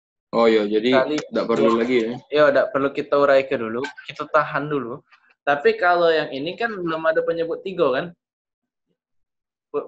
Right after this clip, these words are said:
Speaker 2: penjumlahnya, kan? Karena dia
Speaker 1: Iya, iya.
Speaker 2: koefisien satu, tiga bagi tiga, jadi ke manipulasinya.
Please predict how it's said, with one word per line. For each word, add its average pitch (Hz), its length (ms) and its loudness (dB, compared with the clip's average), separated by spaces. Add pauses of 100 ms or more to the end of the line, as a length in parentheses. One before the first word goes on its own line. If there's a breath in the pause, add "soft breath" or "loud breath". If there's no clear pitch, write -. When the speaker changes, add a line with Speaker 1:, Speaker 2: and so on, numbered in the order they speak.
Speaker 2:
penjumlahnya, 143 560 -6
kan? 156 160 -2 (720 soft breath)
Karena 147 400 -4
dia 160 240 2
Speaker 1:
Iya, 107 160 0
iya. 101 160 -2
Speaker 2:
koefisien 151 400 -6
satu, 143 240 -2
tiga 147 320 -2
bagi 139 240 2
tiga, 156 560 0 (400)
jadi 135 240 -4
ke 151 160 -4 (240)
manipulasinya. 151 880 -2